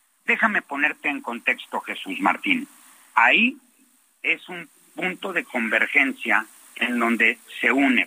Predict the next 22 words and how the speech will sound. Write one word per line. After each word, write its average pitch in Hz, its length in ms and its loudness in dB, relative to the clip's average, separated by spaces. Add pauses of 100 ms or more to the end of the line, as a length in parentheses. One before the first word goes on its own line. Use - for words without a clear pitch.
(120)
primero, 117 480 2 (360)
el 110 200 -2
Metro 156 440 0
Copilco, - 720 -6 (280)
dos, 120 260 2 (520)
a 101 140 4
la 110 140 4
vuelta 175 500 -2
enseguida 139 540 -8
la 117 140 -8
máxima 127 520 -2
casa 120 300 -2
de 107 80 -6
estudios, 127 520 0 (520)
Ciudad 113 300 4
Universitaria, 110 1000 0 (540)
tres, 151 300 2 (560)
Unidad 127 520 0
Latinoamericana, 117 1200 -2 (180)
cuatro, 143 540 0 (580)
Santo 117 380 -2
Domingo, 127 680 -2